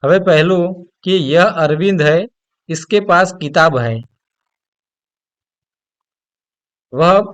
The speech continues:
कौवा है, उसका रंग काला है. वे दो पेड़ है, उन पर बगुले बैठे हैं. ये बकरियां है, इनका रंग सफेद है. ये पौधे हैं, इनके रंग फूल बिरंग,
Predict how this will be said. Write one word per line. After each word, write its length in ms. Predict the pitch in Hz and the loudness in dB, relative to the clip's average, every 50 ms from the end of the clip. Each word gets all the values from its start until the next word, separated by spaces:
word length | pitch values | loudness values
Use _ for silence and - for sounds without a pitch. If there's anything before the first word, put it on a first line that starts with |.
| - _ | -6 _
कौवा 340 | 175 165 165 175 202 202 196 | 0 0 2 2 2 4 4
है, 260 | 170 170 175 180 196 - - _ | 4 4 2 0 -2 -6 -12 _
उसका 340 | - - - - - 190 190 | -16 -16 -12 -2 2 2 4
रंग 220 | 160 160 180 190 220 220 - - | 4 2 0 -2 -6 -8 -6 -2
काला 320 | 170 156 156 160 160 143 | 0 0 2 2 2 0
है. 200 | 127 123 113 117 117 117 117 117 _ _ _ _ _ _ _ _ _ _ _ _ _ _ _ _ _ _ _ _ _ _ _ _ _ _ _ _ - | 0 -2 -6 -6 -10 -14 -20 -20 _ _ _ _ _ _ _ _ _ _ _ _ _ _ _ _ _ _ _ _ _ _ _ _ _ _ _ _ -12
वे 240 | 120 143 180 208 202 | -6 -2 0 0 2
दो 220 | 175 185 202 208 | 2 2 2 2
पेड़ 300 | 196 202 185 180 180 165 | 2 0 0 2 2 2
है, 300 | 147 156 160 170 196 240 254 _ _ _ _ _ - | 2 4 2 2 2 0 -6 _ _ _ _ _ -4
उन 220 | 170 185 190 185 | -4 -4 -2 -2
पर 160 | 202 208 214 | 0 0 0
बगुले 440 | 190 160 147 151 160 185 190 190 185 | 0 0 0 0 0 0 0 0 0
बैठे 380 | 170 156 143 131 - 147 135 120 | 0 0 0 0 -2 -2 -4 -4
हैं. 200 | 120 117 117 - - _ _ _ _ _ _ _ _ _ _ _ _ _ _ _ _ _ _ _ _ - | -6 -8 -10 -14 -16 _ _ _ _ _ _ _ _ _ _ _ _ _ _ _ _ _ _ _ _ -10
ये 200 | 127 139 170 190 | -6 -4 -4 -2
बकरियां 580 | 185 151 135 - - 165 170 175 180 190 175 170 | -2 -2 -4 0 0 -2 0 0 0 2 2 2
है, 200 | 185 190 202 240 - _ _ _ _ _ _ _ _ _ _ | 0 -2 -4 -6 -12 _ _ _ _ _ _ _ _ _ _
इनका 360 | 151 151 160 156 160 190 190 | -6 -4 -4 -2 2 2 4
रंग 240 | 165 151 165 190 220 262 - - _ _ _ _ _ | 4 2 0 0 -4 -6 -10 -12 _ _ _ _ _
सफेद 440 | - - 175 165 160 185 185 175 147 | -8 -4 -4 -2 0 0 0 0 0
है. 200 | 131 127 120 120 120 117 123 _ _ _ _ _ _ _ _ _ _ _ _ _ _ - | 0 -2 -4 -6 -10 -14 -18 _ _ _ _ _ _ _ _ _ _ _ _ _ _ -6
ये 160 | 139 180 196 | -2 -2 -2
पौधे 440 | 196 190 165 147 139 131 160 196 190 | 0 2 2 2 2 0 0 0 0
हैं, 220 | 175 185 185 190 - - | 2 0 0 -4 -6 -8
इनके 380 | 220 - 156 156 156 175 185 180 | -8 -6 -6 -6 -4 -2 -2 0
रंग 260 | 151 147 156 185 208 247 262 - _ _ _ _ | 0 0 0 -2 -4 -4 -6 -8 _ _ _ _
फूल 140 | 180 185 185 | -2 -2 0
बिरंग, 440 | 175 175 170 160 160 165 190 247 | 0 0 0 0 0 -2 -4 -8